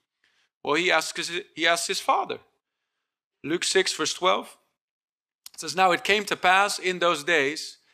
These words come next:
that he went out to the mountain to pray and continued all night in prayer to God." One of the first things that I wanna do when we have our own building is I wanna do all-night prayer meetings. He went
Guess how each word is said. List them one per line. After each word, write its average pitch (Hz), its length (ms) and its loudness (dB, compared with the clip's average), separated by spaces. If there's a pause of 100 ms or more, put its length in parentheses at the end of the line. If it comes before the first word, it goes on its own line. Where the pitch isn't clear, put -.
(460)
that 147 100 2
he 147 80 2
went 190 380 0 (180)
out 208 360 2
to 220 100 -2
the 208 100 2
mountain 165 560 2 (120)
to 151 120 -4
pray 147 720 2
and 143 180 -4
continued 214 800 -6 (160)
all 240 420 6
night 208 540 2
in 156 280 -6
prayer 190 320 4
to 170 160 -6
God." 123 360 2 (760)
One 175 160 -2
of 175 60 -10
the 165 60 -4
first 190 320 -6
things 170 180 -8
that 156 80 0
I 156 100 4
wanna 160 180 -2
do 147 140 -6
when 147 160 -4
we 139 80 -2
have 135 100 0
our 127 60 -2
own 135 200 -4
building 127 300 -6
is 113 80 -8
I 117 40 -4
wanna 120 180 -10
do 117 180 -16
all-night 127 320 -6
prayer 123 180 -2
meetings. - 460 -14 (4000)
He 160 100 -2
went 180 280 0